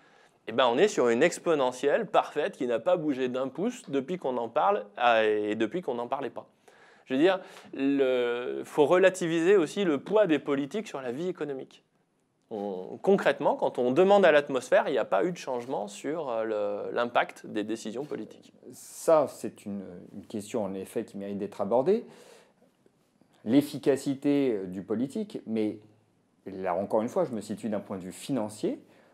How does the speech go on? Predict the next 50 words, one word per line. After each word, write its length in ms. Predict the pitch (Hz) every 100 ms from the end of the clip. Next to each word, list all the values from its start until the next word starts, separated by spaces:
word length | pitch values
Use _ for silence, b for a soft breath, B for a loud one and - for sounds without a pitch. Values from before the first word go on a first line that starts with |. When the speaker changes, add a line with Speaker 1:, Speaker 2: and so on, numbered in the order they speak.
| b
Speaker 2:
le 180 | 110 135
politique 640 | 135 131 131 131 110 - _ _ _ _ _
souhaite 380 | - - 185 160
développer 380 | 131 117 117 123
les 180 | 110 98
énergies 380 | 98 98 90 98
renouvelables, 560 | 92 90 123 220 240 - B B _
comment 320 | - 139 143
s'en 180 | 131 117
passer 300 | 101 104 185
dans 180 | 220 120
un 40 |
portefeuille 540 | 107 98 - - 196 214 - _ -
dès 100 | 151
lors ? 220 | 131 120 - _ _ _ _ -
Speaker 1:
Bah, 160 | 120 107
vous 100 | 104
pouvez 180 | 117
toujours 280 | 113 120 127
en 100 | 123
garder, 460 | 131 151 175 196 202 B B 117
parce 160 | 117
qu'il 100 | -
y 20 | 120
aura 160 | 120
des 180 | 120 113
effets 180 | 117 120
d'aubaine. 460 | 127 156 175 139 -
Mais 220 | 120 127 - B B B -
moi, 180 | 131 165
je 120 | 165
suis 200 | 156 147
jamais 300 | 147 160 170
pour, 380 | 165 180 190 160
en 100 | 143
fait, 420 | - 170 175 - 120
euh, 340 | 117 113 110
investir 540 | 123 135 151 147 170
sur 160 | 170 127
des 180 | 117 120
effets 220 | 131 160
d'aubaine 480 | 147 131 123 139 165
ou 40 |
des 100 | 131
réductions 440 | 113 127 147 - 156
d'impôts 520 | 147 143 139 135 156
ou 100 | 151
des 180 | 127 120
incitations 480 | 131 170 160 139 165
politiques. 540 | 151 123 113 95 -